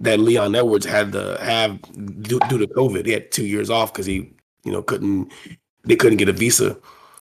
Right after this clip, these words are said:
So it's good to see him back in, in the mix. But at number three, uh, I feel like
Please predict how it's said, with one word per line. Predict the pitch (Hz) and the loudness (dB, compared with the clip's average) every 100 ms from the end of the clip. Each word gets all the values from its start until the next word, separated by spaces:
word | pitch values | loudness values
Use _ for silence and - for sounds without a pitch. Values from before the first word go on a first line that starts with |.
| _ _ _ - | _ _ _ -2
So | - 123 | 4 6
it's | 113 | 6
good | 110 127 | 6 2
to | 107 | 4
see | - 113 | 4 6
him | 104 | 6
back | 104 104 | 4 2
in, | 107 101 - | 2 0 0
in | - | -2
the | 101 | 0
mix. | 101 127 - | 2 2 2
But | - 101 107 | 0 -2 2
at | 117 | 4
number | 131 139 117 | 6 6 2
three, | - 120 147 113 110 - _ _ _ _ _ | -2 2 4 4 0 -8 _ _ _ _ _
uh, | 110 104 101 98 - | 0 4 4 4 2
I | |
feel | - 175 214 | 0 4 6
like | 127 113 - - - | 6 2 -2 -12 -14